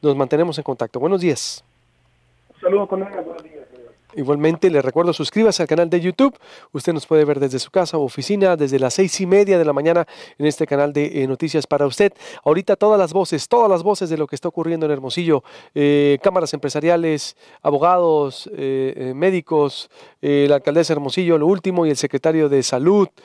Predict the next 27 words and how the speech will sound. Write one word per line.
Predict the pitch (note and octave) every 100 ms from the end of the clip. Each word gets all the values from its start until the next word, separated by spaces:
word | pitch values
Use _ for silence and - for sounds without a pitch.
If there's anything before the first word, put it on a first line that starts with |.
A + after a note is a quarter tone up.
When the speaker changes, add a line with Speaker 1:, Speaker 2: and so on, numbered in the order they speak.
| - - -
Speaker 1:
el | C#3+ C3+
vocero | C3+ - F3
del | D#3
unam, | C#3 E3 E3+
covid, | - D3 F#3+ G#3
lo | F3
que | - D#3
dijo | E3+
el | E3+
presidente, | D3 - D#3 E3+ D#3 D3
todas, | A3+ G3+ -
todas | G3+ F3+
las | C#3+
voces | F#3 - D#3 - - - _
de | D3+
lo | D3
que | C3
está | F#3+
sucediendo | E3+ D#3 D#3 E3+ E3+
con | E3+ E3+
las | D#3 C#3+
medidas | C#3 E3 C#3+
en | D3
Hermosillo. | C#3+ C#3 B2 E3
¿Qué | C#3
opina | C4 C#4 B3+
usted | G#3 - A3+